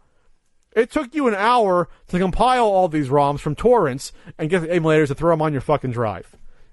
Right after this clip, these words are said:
I, when I was, when I was, uh, first starting to emulate mame games in college,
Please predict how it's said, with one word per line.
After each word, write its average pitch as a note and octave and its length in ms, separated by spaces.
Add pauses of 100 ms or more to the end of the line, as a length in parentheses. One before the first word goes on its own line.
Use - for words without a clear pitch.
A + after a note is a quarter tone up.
(140)
I, F#3 260 (680)
when F#3 160
I B3+ 100
was, B3+ 220 (300)
when F#3+ 160
I B3+ 100
was, C4 220
uh, G#3 180 (160)
first G#3+ 220
starting G#3 200
to E3+ 180
emulate D#3 640 (400)
mame F#3 440
games E3 400
in C#3 100
college, E3+ 640